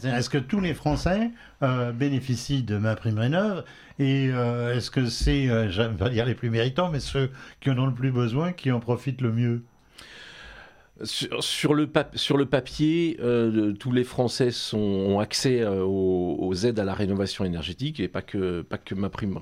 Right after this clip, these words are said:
Speaker 2: pas que ma prime rénov'. L'autre, l'autre dispositif im-, im-, important, c'est les certificats d'économie
Speaker 1: Les C deux E.
Speaker 2: d'énergie, les C deux E.
Speaker 1: Qui sont donc des primes qui sont données par, euh,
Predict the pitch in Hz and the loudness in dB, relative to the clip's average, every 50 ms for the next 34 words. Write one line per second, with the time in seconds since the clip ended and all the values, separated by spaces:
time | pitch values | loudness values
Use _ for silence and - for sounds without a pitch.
0 | 90 - 98 98 - - 95 92 92 - - 92 90 87 90 92 110 120 143 147 | -6 -6 -6 -6 -6 -6 -6 -6 -6 -4 -4 -4 -4 -2 0 0 2 2 2 0
1 | 131 - - - - - - - - - - 104 117 - - 113 110 101 101 95 | -2 -8 -16 -16 -14 -12 -12 -12 -10 -4 -2 -2 0 0 0 2 2 2 2 2
2 | 98 107 101 - - 110 98 104 98 - - 107 101 101 101 - - 120 113 - | 2 0 -2 -2 -4 -6 -4 -6 -8 -8 -6 -6 -4 -4 -4 -6 -6 -8 -6 -4
3 | 110 95 92 - - 90 92 92 - - 98 95 - 110 92 - - 117 120 123 | -6 -6 -6 -6 -8 -8 -8 -8 -6 -6 -6 -4 -4 -4 -6 -4 -2 0 2 2
4 | 127 123 - - 101 95 95 - 95 85 - - 98 101 - - 107 92 90 - | 0 0 -2 -4 -4 -4 -4 -4 -6 -8 -8 -10 -14 -10 -6 -4 -2 -2 -2 0
5 | - - 98 95 98 98 139 98 95 98 104 120 113 165 214 - - - - - | 2 2 2 2 2 2 2 2 2 2 2 2 2 0 0 -2 -6 -12 -14 -14
6 | - - - - - - - 87 - - 95 92 104 101 117 151 170 170 - 156 | -12 -14 -14 -16 -14 -12 -10 -6 -4 -2 0 0 2 2 2 2 0 0 0 -2
7 | 135 - - 160 165 160 147 143 147 143 127 135 127 117 127 - - 156 165 165 | -2 0 0 0 0 2 0 0 -2 -2 -2 -2 -4 -4 -4 -2 -2 0 0 0
8 | 165 160 - - - 101 - - 135 131 123 117 104 101 120 123 123 135 143 147 | 0 -2 -4 -6 -8 -6 -2 0 0 2 2 0 0 0 0 0 2 2 0 0
9 | 151 139 120 131 123 123 127 113 123 117 104 | 0 -2 -2 0 0 0 2 2 2 2 2